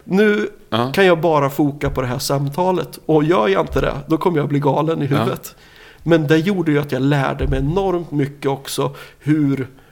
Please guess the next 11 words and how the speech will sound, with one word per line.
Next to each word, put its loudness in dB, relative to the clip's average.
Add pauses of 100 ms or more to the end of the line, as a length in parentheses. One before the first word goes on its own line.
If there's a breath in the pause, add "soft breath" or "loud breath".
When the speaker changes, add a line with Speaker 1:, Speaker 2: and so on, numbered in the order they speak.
Speaker 1:
man 0
måste -2
hantera -2
människor -2
och 2
liksom -4
lyssna -4
på -4
varandra. -4
För -2
att -10